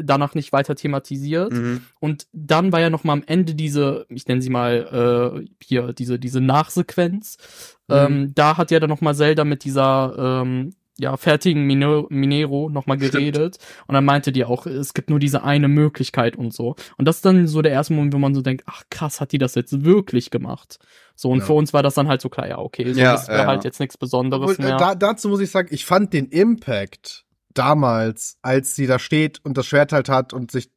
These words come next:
Speaker 3: äh, das dann halt, ähm, schluckt,
Speaker 1: Mhm.
Speaker 3: richtig krass. Und dass sie es halt noch schafft, das Schwert halt zu greifen. Dann dieser Gedanke davon, dass diese zehntausend Jahre, die jetzt vergehen, Zelda als Drache da rumschwebt und dieses Schwert nähert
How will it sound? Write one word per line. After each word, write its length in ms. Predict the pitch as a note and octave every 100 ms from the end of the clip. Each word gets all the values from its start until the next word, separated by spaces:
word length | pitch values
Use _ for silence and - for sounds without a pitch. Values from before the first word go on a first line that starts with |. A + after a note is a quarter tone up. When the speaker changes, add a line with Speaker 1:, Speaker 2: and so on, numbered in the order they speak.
| -
Speaker 3:
äh, 100 | C3+
das 280 | B2 C3 -
dann 180 | C3 A#2+
halt, 420 | A#2+ A#2 A2+ -
ähm, 540 | A#2 A2+ A2+ A2 A2+ - _ _ _ _
schluckt, 540 | - - E3 - - - _ _ _ _ -
Speaker 1:
Mhm. 100 | D3+
Speaker 3:
richtig 360 | C3+ C#3+ D#3
krass. 500 | - D#3 C#3 - -
Und 140 | - D3
dass 140 | D3
sie 80 | E3
es 160 | C#3+
halt 120 | E3+ D3+
noch 100 | D3
schafft, 200 | D#3+ E3
das 100 | -
Schwert 220 | D#3+ D#3+
halt 140 | D3+
zu 100 | -
greifen. 380 | C#3+ C#3+ D3 D3
Dann 160 | C#3+ C#3+
dieser 180 | C#3 C3+
Gedanke 540 | C3+ C3 D#3 F#3+ F3
davon, 420 | D3+ D3 - C#3+
dass 140 | C#3 -
diese 220 | C#3+ C3
zehntausend 520 | - F3 F3 D3+ C3+
Jahre, 260 | B2+ D3+ E3
die 80 | C3+
jetzt 160 | C3 -
vergehen, 580 | B2 C3+ C#3+ C#3 C#3 - _ _ _ _ C3
Zelda 440 | C#3+ E3 F3+ D#3+
als 320 | C#3 B2+ -
Drache 400 | - D#3 D4 G3 D#3
da 80 |
rumschwebt 720 | D3 D3+ G#3 - C3+ C3+ C#3
und 120 | D3+ C3+
dieses 220 | C3 B2+
Schwert 400 | - C#3 E3+ -
nähert 500 | B2 A#2+ D3 -